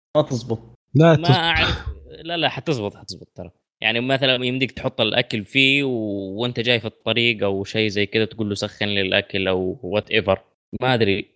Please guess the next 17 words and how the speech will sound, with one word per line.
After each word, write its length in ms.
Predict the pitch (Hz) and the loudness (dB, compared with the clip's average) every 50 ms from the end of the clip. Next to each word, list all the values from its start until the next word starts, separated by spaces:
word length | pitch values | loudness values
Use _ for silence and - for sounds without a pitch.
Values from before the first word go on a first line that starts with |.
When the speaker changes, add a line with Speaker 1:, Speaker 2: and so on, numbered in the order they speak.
| - - | -12 -8
Speaker 3:
آه، 520 | - 101 107 104 104 104 104 104 104 104 107 | -4 0 2 4 4 4 4 4 4 4 2
سعره 260 | - - 185 196 185 | 2 2 2 0 0
ستين 360 | - - 170 - 180 190 185 | 0 -2 -4 -2 -2 0 2
دولار، 340 | 156 131 104 101 98 - - _ | 2 2 2 0 -2 -4 -6 _
سعره 340 | - - 143 151 139 127 113 | -6 -2 -2 0 2 2 2
يعني 340 | 107 107 107 107 110 113 - | 2 2 0 -2 -4 -6 -4
معقول 440 | 127 127 127 127 - 151 139 120 113 | -2 -2 -2 0 0 0 2 2 2
نوعًا 220 | 113 107 95 95 | 2 2 2 0
ما 260 | 98 98 98 98 117 110 | 0 -2 -4 -6 -6 -8
مقارنة 540 | 101 101 - 113 113 113 110 107 117 104 | -8 -4 0 2 2 2 2 0 0 -2
بالشلة 400 | 98 101 - - - 117 110 101 | 0 0 0 0 0 2 4 4
اللي 180 | 92 92 92 95 | 4 2 2 0
فوق. 360 | - - 101 92 101 107 - - _ _ _ _ _ _ - | 0 2 2 2 0 -2 -8 -16 _ _ _ _ _ _ 0
Speaker 1:
<laughs> 460 | 131 - - 120 - - _ _ - | 0 0 -2 -12 -20 -20 _ _ -2
Speaker 3:
وفي 300 | 127 117 - - 156 156 160 | 0 0 2 2 2 4 4
السمارت 600 | 160 151 135 131 - 156 160 165 160 143 - 120 | 2 0 -2 -4 -6 -4 -4 -4 -4 -4 -6 -6
بلاك، 360 | 107 107 104 120 - - | -4 -4 -4 -4 -6 -12